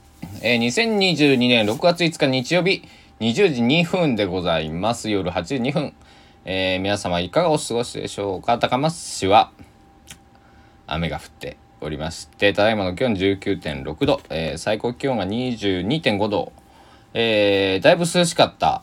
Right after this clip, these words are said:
えー、一日ですけど、まあ、雨降ってきてね、えー、こう、ムシムシね、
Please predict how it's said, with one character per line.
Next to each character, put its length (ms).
え 300
ー、 20
一 300
日 500
で 160
す 280
け 280
ど、 160
ま 200
あ、 20
雨 160
降 100
っ 60
て 160
き 80
て 100
ね、 220
え 1500
ー、 760
こ 80
う、 40
ム 80
シ 100
ム 80
シ 160
ね、 220